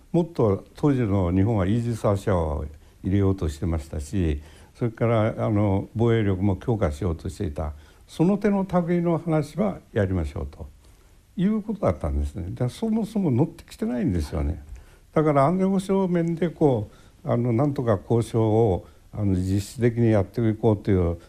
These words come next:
アプローチは、そこでも実は、あの、成立しなかったっていうのは、そういうことが事実なんですね。で、他方、報道ではなんか、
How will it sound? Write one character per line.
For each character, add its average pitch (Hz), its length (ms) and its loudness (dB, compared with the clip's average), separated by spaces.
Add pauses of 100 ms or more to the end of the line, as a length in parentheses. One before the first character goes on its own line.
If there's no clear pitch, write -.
(140)
ア 101 80 -2
プ - 140 -4
ロ 110 60 0
ー 101 40 0
チ 104 120 -2
は、 101 60 2
そ 165 180 0
こ 226 100 0
で 247 80 0
も 165 160 2
実 95 300 0
は、 76 180 -2 (320)
あ 92 120 -6
の、 82 380 -2 (160)
成 - 200 -4
立 123 160 -6
し - 100 -12
な 123 120 0
か 185 100 -2
っ 147 60 -4
た - 160 -6
っ - 20 -2
て 71 120 -8
い - 20 -2
う - 40 -2
の 82 40 -4
は、 80 60 -8
そ - 180 -4
う 190 40 -2
い 226 60 -6
う 240 60 -10
こ 240 80 -8
と 226 60 -6
が 120 80 0
事 85 100 -2
実 82 200 -2
な 76 80 -2
ん 71 80 -4
で 71 60 -2
す - 140 -14
ね。 - 220 -4 (280)
で、 135 120 -2
他 156 200 2
方、 185 320 2
報 190 240 0
道 202 180 2
で 190 100 2
は 160 180 4
な 139 100 4
ん 127 80 -2
か、 104 280 2